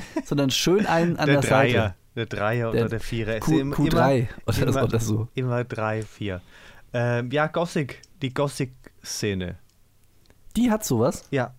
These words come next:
Speaker 1: Da, ähm, ab-, weil ab-, beim W G T und beim Mera Luna und so, da kommen auch Leute, die machen dir einen Zahnabdruck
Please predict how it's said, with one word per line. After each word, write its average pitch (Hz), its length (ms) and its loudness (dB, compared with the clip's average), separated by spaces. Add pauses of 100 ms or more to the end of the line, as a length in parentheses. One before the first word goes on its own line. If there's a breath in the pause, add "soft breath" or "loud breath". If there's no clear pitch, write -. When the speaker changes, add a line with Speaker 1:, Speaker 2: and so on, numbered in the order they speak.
(380)
Speaker 1:
Da, 127 340 2
ähm, 139 360 0 (300 loud breath)
ab-, 123 180 -6
weil 135 180 0
ab-, 123 240 -8
beim 127 180 -2
W 135 100 0
G 131 140 -4
T 143 360 -2
und 143 220 -4
beim 131 200 -2
Mera 131 240 0
Luna 170 420 -2
und 143 180 -4
so, 165 220 -6
da 170 120 -4
kommen 156 300 -4
auch - 200 -6
Leute, 139 400 -2
die 165 100 -2
machen 147 280 -2
dir 127 100 0
einen 110 60 -4
Zahnabdruck 170 800 -4